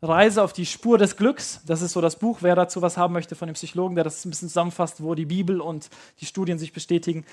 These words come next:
Und ein wichtiges Element, ein ganz wichtiges Ergebnis der Glücksforschung ist, dass Menschen, die gerne geben,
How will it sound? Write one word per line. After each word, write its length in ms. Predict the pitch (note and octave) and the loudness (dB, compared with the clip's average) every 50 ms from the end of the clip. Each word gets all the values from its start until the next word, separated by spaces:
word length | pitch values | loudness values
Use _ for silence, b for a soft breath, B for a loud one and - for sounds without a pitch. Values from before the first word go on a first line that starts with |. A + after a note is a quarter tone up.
| B B B | B B B
Und 220 | - F3 G3 - - | -6 -6 -6 -2 2
ein 340 | G#3+ C4 C#4+ D4+ C#4+ B3 | 4 4 4 4 2 0
wichtiges 400 | G3+ A#3+ A3 - A3+ F#3 G#3 G3+ | 0 0 0 0 -2 -2 0 0
Element, 480 | - F#3 F#3 F#3 F3+ D#3+ D#3 D3+ - - | 0 0 0 2 2 0 0 -2 -2 0
ein 340 | F3+ G#3+ C4 D4+ D#4+ C#4 B3 | 2 2 4 2 0 -2 -2
ganz 300 | A3+ A3+ A#3+ A#3+ A#3 - | 0 0 0 0 -2 -2
wichtiges 340 | G#3 - - G#3 F#3+ F#3 - | -4 -2 -2 -2 -2 -2 -2
Ergebnis 440 | F3+ E3 E3+ G3+ G#3 G3 F3+ - | -2 0 0 0 0 -2 -6 -2
der 120 | - E3+ D#3+ | 0 0 0
Glücksforschung 760 | D3+ F3+ G#3 G#3 - - - - E3 D#3 D#3 - F3 E3 D3+ | 2 0 -2 -2 -2 -8 -6 -4 -2 -2 -2 -4 -8 -10 -6
ist, 380 | - E3 E3 E3+ - - - _ b b b b b b b b b b b - | -2 -2 -2 -2 -2 -6 -14 _ b b b b b b b b b b b -2
dass 300 | - D#3+ D#3 - - - | -2 -2 -2 -2 -6 -4
Menschen, 720 | D#3 E3 G3 A#3 C#4+ E4 - - - - D#3 F3 B3 D4 _ _ _ _ _ _ _ _ _ _ _ _ _ _ _ _ _ _ _ _ _ _ _ _ _ _ _ _ - | 0 2 2 2 2 -2 -8 -10 -10 -8 -8 -8 -10 -10 _ _ _ _ _ _ _ _ _ _ _ _ _ _ _ _ _ _ _ _ _ _ _ _ _ _ _ _ -10
die 80 | D#3+ D3 | -6 0
gerne 400 | C3+ E3+ F3+ F3 E3 D#3 D#3+ - _ _ - | 2 4 4 4 2 0 -4 -6 _ _ -20
geben, 640 | C3+ C3 B2+ E3 F3 G3+ A3+ G3+ D3+ C#3 C#3+ F#3+ | -20 -4 2 4 4 4 4 2 -2 -2 -4 -4